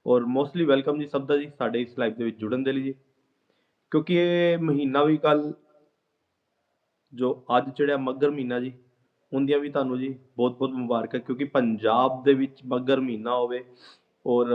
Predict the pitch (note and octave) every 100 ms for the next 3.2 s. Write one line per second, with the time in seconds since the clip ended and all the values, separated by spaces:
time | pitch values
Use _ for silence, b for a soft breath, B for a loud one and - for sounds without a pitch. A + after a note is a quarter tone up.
0 | A#2 F#2+ B2 B2 C3+ - A#2 A#2 - A#2+
1 | A#2 A#2 A2+ A#2+ B2 C3 A#2+ A2 G#2+ A#2+
2 | A#2+ B2+ B2 A#2+ A2 A2+ A#2 A#2 A2+ A2
3 | A#2 A#2